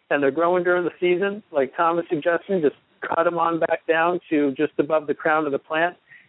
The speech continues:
and they'll do just fine during the winter. They can handle those freezing conditions. Um, have good trust in those marginal plants because they're just kinda genetically programmed to deal with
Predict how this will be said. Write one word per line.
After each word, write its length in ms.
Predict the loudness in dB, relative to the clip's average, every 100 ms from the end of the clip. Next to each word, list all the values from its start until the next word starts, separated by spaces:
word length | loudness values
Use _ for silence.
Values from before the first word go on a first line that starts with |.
| _ -2
and 320 | 0 0 0
they'll 160 | 0 0
do 160 | 0
just 260 | 0 0 -2 -2
fine 240 | 0 2
during 200 | 2 0
the 60 | -2
winter. 280 | -2 -2
They 140 | 0 0
can 160 | -2
handle 640 | -4 -2 0 0 2 0 0
those 160 | 0 -2 -2
freezing 340 | -2 0 0 -2
conditions. 640 | -2 0 0 -2 -4 -4 -8 _ -20 -20 -20 -4
Um, 260 | 0 2 2
have 240 | 0 0
good 180 | -2 -2
trust 300 | 0 -2 -2 -2
in 80 | 0
those 180 | 0 0
marginal 420 | 0 0 2 0
plants 400 | -2 0 0 0 -4
because 320 | -6 -2 -2 2
they're 140 | 0
just 280 | 2 -2 0
kinda 240 | 0 0
genetically 580 | 0 0 0 0 0 0
programmed 580 | -2 0 0 0 -2 -4 -8
to 60 | -8
deal 300 | -2 0 0
with 160 | -2